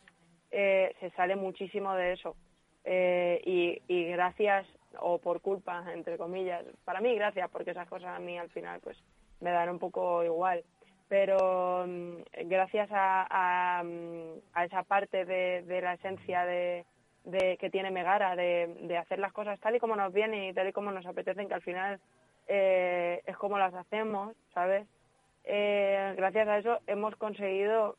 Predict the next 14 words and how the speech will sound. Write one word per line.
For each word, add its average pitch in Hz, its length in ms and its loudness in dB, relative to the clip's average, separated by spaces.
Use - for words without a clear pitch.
mm, 180 600 -8
bueno, 180 320 -4
se 170 80 -4
han 180 80 -2
unido 196 360 2
a 196 60 0
nuestra 196 240 -4
historia, 196 480 0
mm, - 280 -14
un, 175 320 -6
una 170 520 -6
parte 175 300 -4
de 190 220 2
haters, 196 480 -2